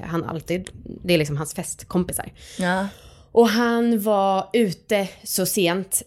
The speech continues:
Speaker 1: eh, alltså att han var på efterfest till klockan sex.
Speaker 2: Oj.
Speaker 1: Alltså det här var inte i Stockholm, så jag var inte hemma och väntade på honom eller någonting.
Speaker 2: Nej.
Speaker 1: Eh, ja, men så kom han hem och berättade om det här.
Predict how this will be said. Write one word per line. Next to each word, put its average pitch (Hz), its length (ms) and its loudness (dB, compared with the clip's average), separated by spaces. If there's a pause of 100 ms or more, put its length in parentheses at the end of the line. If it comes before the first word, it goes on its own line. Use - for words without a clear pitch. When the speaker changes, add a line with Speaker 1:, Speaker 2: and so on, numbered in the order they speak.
(100)
Speaker 1:
eh, 156 480 0
alltså 175 160 -2
att - 200 -10
han 180 220 -2
var 175 120 -2
på - 100 -6
efterfest 185 380 -6
till - 80 -8
klockan 160 200 -8
sex. - 360 -12 (580)
Speaker 2:
Oj. 160 220 -6
Speaker 1:
Alltså 185 180 4
det 190 80 2
här 190 100 2
var 185 80 0
inte 170 220 0
i 160 40 0
Stockholm, 143 400 -4
så 156 100 -6
jag 151 120 0
var 143 60 -4
inte 143 180 -4
hemma 139 220 -2
och 139 80 -8
väntade 135 260 -6
på 135 60 -12
honom 110 200 -8
eller 107 160 -10
någonting. - 440 -12
Speaker 2:
Nej. 151 340 -2
Speaker 1:
Eh, 151 440 0 (340)
ja, - 200 2
men 226 180 0
så 240 120 -4
kom 233 140 -4
han 214 100 -4
hem 240 320 -4
och 185 100 -6
berättade 233 320 -4
om 240 100 -2
det 226 60 -2
här. 226 260 -2